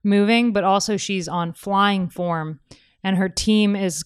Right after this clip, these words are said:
really coming together. And I think that the courses really suit her this year. Um, but she also has an added benefit of just passion that I think could really push her into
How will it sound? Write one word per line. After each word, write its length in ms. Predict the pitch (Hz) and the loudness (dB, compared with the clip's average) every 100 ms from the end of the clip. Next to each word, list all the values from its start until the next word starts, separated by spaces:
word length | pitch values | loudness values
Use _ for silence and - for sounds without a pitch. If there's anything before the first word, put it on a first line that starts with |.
| _ | _
really 460 | 196 180 220 214 202 | -8 0 2 4 2
coming 260 | 196 175 | 0 -2
together. 460 | 170 165 170 165 156 | -2 -2 0 0 -2
And 180 | - 175 | -4 -6
I 100 | 165 | -6
think 340 | - 185 175 | -4 -6 -6
that 180 | 180 156 | -6 -6
the 60 | 170 | -6
courses 540 | - 214 208 226 180 | 0 0 2 -2 -4
really 260 | 185 185 180 | -4 -4 -4
suit 340 | - 202 180 | -4 -4 -2
her 160 | 190 185 | -2 -2
this 260 | 190 - | -4 -4
year. 360 | 196 190 185 180 _ - - - _ _ _ - | -4 -4 -4 -8 _ -20 -20 -20 _ _ _ 0
Um, 280 | 208 196 175 | 2 2 0
but 180 | 208 | -2
she 160 | - 220 | 0 0
also 320 | 208 196 226 | 0 0 -4
has 360 | 170 196 180 165 - - | -2 0 0 -4 -14 -10
an 100 | 190 | -10
added 480 | 185 180 180 175 160 _ | -4 -4 -2 -6 -10 _
benefit 540 | 190 170 165 175 151 - | -4 -4 -4 -6 -6 -6
of 240 | 180 151 | -6 -6
just 360 | - 170 - - | -6 -6 -6 -8
passion 720 | - - 170 - 170 156 147 - | -6 -4 -2 -4 -6 -10 -10 -4
that 120 | 175 | -2
I 100 | 170 | -2
think 220 | 190 165 | -6 -6
could 160 | 208 175 | -4 -2
really 320 | 185 190 190 | 2 2 2
push 320 | - 185 - | 0 -2 -4
her 220 | 175 175 | -4 -4
into 680 | 175 170 175 180 165 160 156 | -4 -6 -6 -4 -4 -4 -8